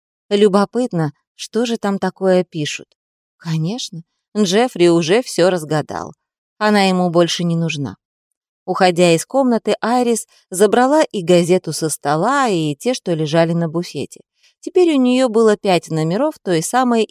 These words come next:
Истерн Дейли газет. Пока она не знала, что с ними делать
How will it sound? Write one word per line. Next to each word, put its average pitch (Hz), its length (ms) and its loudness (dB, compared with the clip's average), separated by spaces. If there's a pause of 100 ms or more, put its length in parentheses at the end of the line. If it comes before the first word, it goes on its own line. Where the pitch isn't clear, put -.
Истерн 226 540 -6
Дейли 160 360 2
газет. 156 380 -6 (720)
Пока 190 360 0
она 180 160 2
не 180 160 0
знала, 160 360 0
что 156 260 -6
с 143 140 -8
ними 143 300 -4
делать 240 520 -4